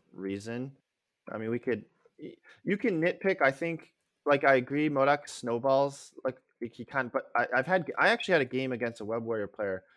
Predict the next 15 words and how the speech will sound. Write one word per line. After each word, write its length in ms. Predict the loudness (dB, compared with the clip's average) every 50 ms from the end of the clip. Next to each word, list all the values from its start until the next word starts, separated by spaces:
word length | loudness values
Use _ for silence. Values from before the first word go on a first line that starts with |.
| _ _ _ -4
where 100 | -2 0
my 140 | 0 0
modok 420 | 0 2 4 4 4 4 2 2 0
did 160 | -2 -2 -2
literally 560 | -2 -4 -4 0 0 0 0 0 0 0 0
nothing 380 | 0 0 -2 -4 -4 -8 -14 -14
for 160 | -14 -16 -18
three 220 | -12 -8 -8 -8
turns 420 | -8 -10 -14 -16 -16 -18 -20 -10 -6
'cause 180 | -4 -4 -4 -6 _ -20 -20 -20 _ _ _ _ _ _ -2
the 60 | -2 -2
opponent 400 | 0 0 0 2 2 0 0 -2
just, 200 | -2 -2 -2 -4
you 60 | -4
know, 300 | -2 -2 -2 -2 -6